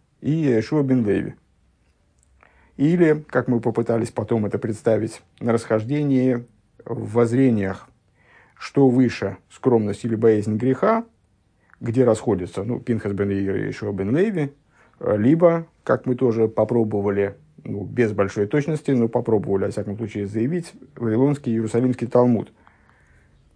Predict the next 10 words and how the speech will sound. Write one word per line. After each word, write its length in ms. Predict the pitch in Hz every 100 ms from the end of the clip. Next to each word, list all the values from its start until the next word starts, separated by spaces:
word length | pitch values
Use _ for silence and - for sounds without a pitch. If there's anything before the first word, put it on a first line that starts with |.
| _ _ _ _ _ _ _ _ _ _ _ _ _ -
Но 320 | 139 196 220
эта 340 | - 165 185
попытка 560 | 165 120 165 180 - 160
у 160 | - -
нас, 220 | 139 135
насколько 340 | 113 139 127
я 80 | 107
понимаю, 580 | 113 113 135 143 139 127
не 380 | 120 110 117 147
прошла. 540 | 127 123 - 104